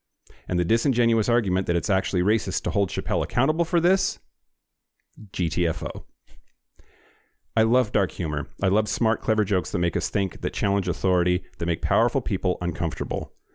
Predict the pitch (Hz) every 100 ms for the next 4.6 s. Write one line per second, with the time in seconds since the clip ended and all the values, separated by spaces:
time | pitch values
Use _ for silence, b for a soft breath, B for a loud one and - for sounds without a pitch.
0 | B B - 95 110 123 117 120 113 104
1 | 92 - 98 95 85 101 104 98 98 95
2 | 92 85 85 107 107 110 120 107 85 80
3 | 90 80 80 82 78 92 98 95 98 95
4 | 85 101 - - 76 -